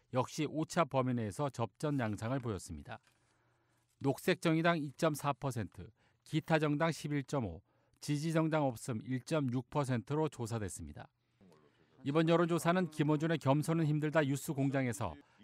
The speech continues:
여론조사 꽃에 의뢰해 지난 이월 십오 일과 십육 일 이틀간 무선과 유선 혼용 에이알에스 자동 응답 조사로 진행됐으며 자세한 내용은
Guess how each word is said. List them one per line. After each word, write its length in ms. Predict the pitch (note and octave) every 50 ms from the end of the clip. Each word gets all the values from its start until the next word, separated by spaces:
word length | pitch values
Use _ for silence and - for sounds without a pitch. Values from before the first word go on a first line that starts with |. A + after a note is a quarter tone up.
| - -
여론조사 680 | B2+ C3+ D3 D#3+ D#3+ D#3+ D3+ B2+ C#3 C3+ B2 D3+ D3
꽃에 420 | C3 - D3 C#3+ - - - D#3+ D3+
의뢰해 420 | B2+ B2 B2 C#3 C3+ G#2+ D#2+ D#2 - _ _ _ _ _
지난 260 | - - C3 C#3+ C#3+ C#3
이월 200 | C#3+ D3 D3 C#3+
십오 320 | - - C#3+ C3+ C#3 C#3
일과 160 | C3+ C3+ C#3
십육 320 | B2+ - C3+ C3+ C#3 C#3+ C#3
일 60 | C3
이틀간 520 | A#2+ A#2+ - C3+ C3+ C3+ B2 G2 E2+ - - - - - - - -
무선과 560 | C3+ C#3 B2+ E3+ F3 E3+ E3 D3+ E3+ E3 D#3+
유선 300 | C3+ C3+ A#2+ - E3 D3+
혼용 340 | C3+ C#3 D3 D3 C3+ G#2+ G2+ E2
에이알에스 580 | A2 B2 B2 C3 C#3+ C#3+ C#3 C3 A#2+ - -
자동 360 | - - A2 A2+ A#2+ D3+ D3+ C#3+
응답 280 | C#3+ C#3+ C#3 C#3 -
조사로 380 | - - A#2+ G#2+ C3 C#3 D#3 D#3
진행됐으며 800 | - - C3 B2+ B2+ B2+ A#2 A#2 - - B2+ A#2+ G2 E2+ E2+ - _ - - - - - - - -
자세한 360 | - C3 C#3 - E3+ E3 D#3+
내용은 400 | D#3 D3+ D#3 D#3+ D3 A2+ E2+ E2